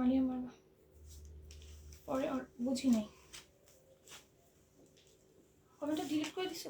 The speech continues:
কেন? বুঝতে পারিনি আমি কমেন্টটা। দেখো, এটা জর্জেটের মধ্যে, এটা আমার আছে, এটা পরলে এত ভাল লাগে ভাই, এটা যে নিবা আদার্স বুঝবা, এত সুন্দর এটা পরলে, আর এত লাইট ওয়েটের, মানে পরলে ম-, যেটার সামারের জন্য এটা বেস্ট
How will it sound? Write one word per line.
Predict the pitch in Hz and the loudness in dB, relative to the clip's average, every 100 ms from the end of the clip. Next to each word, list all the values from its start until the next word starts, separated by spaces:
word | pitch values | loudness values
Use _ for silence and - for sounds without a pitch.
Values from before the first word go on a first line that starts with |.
| 240 | 2
কেন? | 240 262 370 262 | 6 6 2 -4
বুঝতে | 320 - 330 | -4 -2 0
পারিনি | 220 214 214 | -2 -4 -8
আমি | 240 | -8
কমেন্টটা। | 233 233 240 - - - - | -6 -6 -6 -10 -12 -14 4
দেখো, | 320 392 | 8 10
এটা | 392 294 | 10 12
জর্জেটের | 320 320 370 392 | 12 12 12 6
মধ্যে, | 381 302 | 6 8
এটা | 330 320 | 8 10
আমার | 320 285 | 10 10
আছে, | 285 277 | 8 4
এটা | 285 | 2
পরলে | 339 339 311 | 6 8 8
এত | 349 320 | 6 6
ভাল | 320 285 | 8 8
লাগে | 277 294 254 | 8 6 6
ভাই, | 247 240 220 - - - - - - | 6 8 4 -2 -18 -20 -20 -20 -2
এটা | 269 294 | 2 8
যে | 339 302 | 10 10
নিবা | 269 277 294 | 8 12 12
আদার্স | 247 247 247 | 12 8 4
বুঝবা, | 240 - 233 247 | 2 -2 0 -2
এত | - 320 320 | 0 -2 -2
সুন্দর | - 330 330 311 277 | -2 -2 0 4 4
এটা | 247 285 | 2 0
পরলে, | 294 285 285 233 | 4 6 8 6
আর | 269 | 6
এত | 339 262 | 4 6
লাইট | 233 247 254 | 8 8 6
ওয়েটের, | 311 294 320 262 | 2 4 6 6
মানে | 240 262 | 6 4
পরলে | 311 320 330 | 4 4 4
ম-, | 277 269 247 | 2 -2 0
যেটার | 320 359 370 | 2 2 4
সামারের | 302 262 302 359 330 | 6 8 10 10 8
জন্য | 370 359 | 2 2
এটা | 302 226 | 2 2
বেস্ট | 226 233 | 0 -2